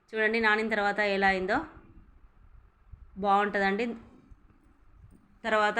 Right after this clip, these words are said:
బెల్లం కూడా వేసుకోవాలి, కొంచెం హెల్త్కి మంచిది కదా బెల్లం, హెల్త్కి మంచిది, దేవుడి ప్రసాదానికి కూడా మంచి యూజ్ అవుతుంది. ఈ, ఈ విప్ప పువ్వు అనేది మిక్సీ జార్లో వేసి మిక్సీ చేయాలండి. దాంట్లోనే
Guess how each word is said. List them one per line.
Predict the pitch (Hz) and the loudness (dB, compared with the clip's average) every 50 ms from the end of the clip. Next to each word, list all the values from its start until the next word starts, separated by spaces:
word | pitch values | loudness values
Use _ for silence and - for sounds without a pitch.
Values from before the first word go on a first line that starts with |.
| 233 208 220 | -2 0 0
బెల్లం | 220 220 220 220 226 220 | 0 0 0 0 0 0
కూడా | 214 220 214 208 | 0 0 0 0
వేసుకోవాలి, | 214 214 214 - - 208 202 196 202 214 214 214 | -2 -2 -4 -6 -4 -2 0 0 0 -2 -2 -4
కొంచెం | 196 196 220 240 285 302 285 | -4 -4 -2 -2 -2 -2 -2
హెల్త్కి | 226 202 196 214 208 214 214 | -4 -4 -4 -4 -6 -4 -4
మంచిది | 208 208 226 208 208 196 | -4 -4 -6 -6 -4 -2
కదా | 190 196 208 196 | -2 -2 -2 -2
బెల్లం, | 202 196 202 214 269 339 311 - - - - _ _ _ _ _ _ - - - _ _ _ _ _ _ _ _ _ _ _ _ _ _ _ _ - _ _ - | -2 -2 -2 -2 -2 -4 -6 -10 -20 -20 -20 _ _ _ _ _ _ -20 -20 -20 _ _ _ _ _ _ _ _ _ _ _ _ _ _ _ _ -20 _ _ -12
హెల్త్కి | 220 214 - 247 - 233 226 | -8 -6 -6 -4 -2 -2 -2
మంచిది, | 226 226 220 220 262 233 226 | -2 -2 -4 -4 -2 0 0
దేవుడి | 220 220 214 - 226 | 0 0 0 0 -2
ప్రసాదానికి | 220 220 226 220 220 214 220 208 190 214 | -2 0 0 0 0 0 0 -2 -2 0
కూడా | 220 254 277 254 | 2 2 2 0
మంచి | 220 214 220 240 226 214 196 202 202 196 - - 208 | -2 -4 -4 -4 -4 -2 -2 -4 -6 -6 -6 -4 -4
యూజ్ | 208 196 202 202 | -2 -2 -2 -2
అవుతుంది. | 196 196 196 196 254 339 339 - - - - - - - - - - - - - _ _ - - - - _ - _ _ - - _ _ _ _ _ _ _ _ - 220 | -2 -2 -4 -4 -4 -4 -6 -8 -14 -20 -20 -20 -20 -20 -20 -20 -20 -20 -20 -20 _ _ -20 -20 -20 -20 _ -20 _ _ -20 -20 _ _ _ _ _ _ _ _ -12 -10
ఈ, | 226 196 196 - - 233 226 | -10 -10 -10 -10 -8 -4 -4
ఈ | 226 220 226 | -2 -2 -2
విప్ప | 226 226 240 233 247 | -2 -2 -4 -2 -2
పువ్వు | 247 233 226 220 | 0 0 0 0
అనేది | 220 214 208 254 247 240 | 0 -2 -2 -2 -2 -4
మిక్సీ | 226 - - 247 214 214 | -4 -6 -8 -8 -2 0
జార్లో | 214 214 208 214 208 202 196 | 0 2 2 0 0 -2 -2
వేసి | 196 196 - 269 302 370 370 - - - - - _ _ - - - _ _ - - - | -4 -4 -4 -4 -4 -4 -6 -10 -16 -20 -20 -20 _ _ -20 -20 -20 _ _ -20 -16 -16
మిక్సీ | 214 - - - 233 - | -16 -14 -12 -12 -8 -4
చేయాలండి. | 240 214 202 196 196 196 220 262 226 226 | -2 -2 -2 -2 -2 -4 -4 -2 0 2
దాంట్లోనే | 214 208 220 214 220 220 220 247 | 2 2 2 0 -2 -2 -2 -2